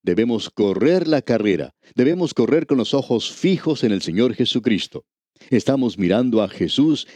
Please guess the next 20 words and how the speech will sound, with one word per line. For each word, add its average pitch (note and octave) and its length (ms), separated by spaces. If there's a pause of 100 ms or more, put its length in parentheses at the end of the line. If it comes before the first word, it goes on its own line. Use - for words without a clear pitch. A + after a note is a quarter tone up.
el G2 180
autor C3+ 500
y C3+ 100
consumador G#2+ 680
de B2 140
nuestra G2 360
fe. - 280 (400)
A A2+ 160
Él G3 180
es C#3+ 160
a G2 80
quien G#2 180
nosotros A2 440
debemos F2+ 400
mirar. D#2 320 (640)
Cuando B2+ 220
somos E3 320
atletas, C3+ 500 (140)
debemos G#2+ 480
correr, E2+ 500